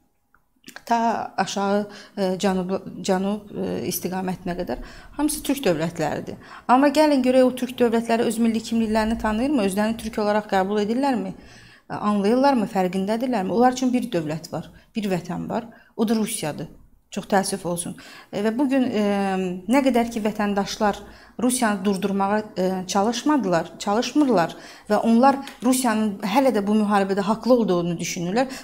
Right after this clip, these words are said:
Bu müharibə görünür ki, çox uzun müddət davam edəcək. Müharibə o zaman dayanacaq ki, vətəndaşlar ayağa qalxacaq və vətəndaşlar Putini susturacaq. Əks halda itkilər də böyük olacaq, itkilərin miqyası da çox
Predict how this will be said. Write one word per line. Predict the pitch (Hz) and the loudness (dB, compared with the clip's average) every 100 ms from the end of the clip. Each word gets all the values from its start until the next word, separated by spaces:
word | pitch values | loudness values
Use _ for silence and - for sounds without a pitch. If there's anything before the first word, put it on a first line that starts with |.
| - | 0
Bu | 269 | 2
müharibə | 247 247 233 262 262 | 6 4 4 2 2
görünür | 240 233 247 254 | 2 4 2 0
ki, | 254 | -2
çox | 247 240 | -4 -2
uzun | 208 220 | -2 0
müddət | 180 170 156 - | -2 -4 -8 -4
davam | 160 160 | -4 -2
edəcək. | 156 151 139 - - - - - - | -6 -6 -8 -10 -16 -20 -20 -20 -6
Müharibə | - 262 269 277 302 | 4 8 8 8 6
o | 302 | 4
zaman | 294 247 208 | 4 4 4
dayanacaq | 196 190 190 240 247 | 2 0 0 -2 -4
ki, | - 302 294 - - | -4 -4 -6 -10 -2
vətəndaşlar | 226 233 226 220 226 233 254 247 | 0 2 2 4 2 2 4 4
ayağa | 233 185 175 170 | 2 -4 -2 -2
qalxacaq | 175 175 - 233 226 | -2 -2 -2 -2 0
və | 208 - | 0 -2
vətəndaşlar | 202 202 196 196 - 202 | -4 -4 -4 -6 -6 -8
Putini | - - 165 | -8 -10 -8
susturacaq. | 170 170 - - - - - - _ - - - | -10 -12 -10 -8 -8 -10 -16 -20 _ -20 -2 2
Əks | 254 - | 2 2
halda | 220 220 220 269 269 - | 0 0 2 2 0 -6
itkilər | 208 220 233 240 247 | -10 -2 4 6 6
də | 262 254 | 6 4
böyük | 254 247 254 | 2 4 2
olacaq, | 254 247 254 254 - - | 4 2 0 0 -10 -14
itkilərin | 190 - - 208 202 208 | -14 -12 -4 -2 -2 -2
miqyası | 190 185 180 220 | -2 -2 -4 -6
da | 233 | -4
çox | 233 | -6